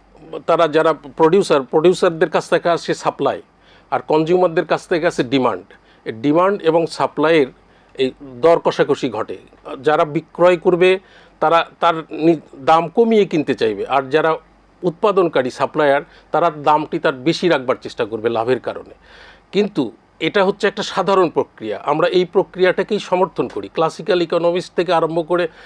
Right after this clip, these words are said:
কেইন্সের আগ পর্যন্ত এই সিস্টেমটাই রক্ষিত ছিল, এটাকেই আমরা মেনে চলতাম।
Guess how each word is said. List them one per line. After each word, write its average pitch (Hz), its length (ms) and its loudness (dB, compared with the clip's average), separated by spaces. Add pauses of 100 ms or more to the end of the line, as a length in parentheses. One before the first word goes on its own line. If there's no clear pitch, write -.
(400)
কেইন্সের 185 380 2
আগ 170 100 4 (100)
পর্যন্ত 170 380 -2
এই 180 220 -2
সিস্টেমটাই 185 720 0 (400)
রক্ষিত 175 400 -2
ছিল, 120 260 -2
এটাকেই 165 440 0
আমরা 165 180 2
মেনে 175 260 2
চলতাম। 117 360 -4